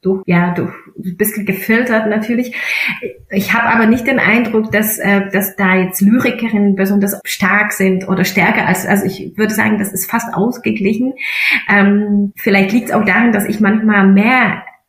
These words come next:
schaue, welche Lyrikerinnen da sind und dann habe ich den Eindruck, okay, es sind ganz viele. Ähm,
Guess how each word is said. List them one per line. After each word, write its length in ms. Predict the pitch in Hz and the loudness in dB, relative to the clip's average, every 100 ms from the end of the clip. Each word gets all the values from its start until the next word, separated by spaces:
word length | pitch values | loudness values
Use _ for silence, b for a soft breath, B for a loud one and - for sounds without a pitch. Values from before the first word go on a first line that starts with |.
| - | -10
schaue, 500 | - 226 233 220 208 | -2 0 2 2 2
welche 260 | 202 208 208 | 2 2 2
Lyrikerinnen 640 | 214 233 226 220 208 196 | 2 2 0 2 4 4
da 300 | 185 226 254 | 4 4 4
sind 280 | 220 240 - | 2 2 2
und 180 | 202 | 2
dann 320 | 196 196 - 208 | 2 2 2 -2
habe 160 | 214 | -4
ich 80 | 208 | -6
den 140 | 214 | -4
Eindruck, 260 | - 196 185 | 0 2 0
okay, 200 | - 220 | -2 0
es 100 | 208 | 0
sind 160 | 202 202 | 0 0
ganz 260 | 190 190 | 0 -2
viele. 440 | - 240 269 226 - B B B B B - | -2 0 2 2 0 B B B B B -4
Ähm, 360 | 202 202 202 | 0 2 2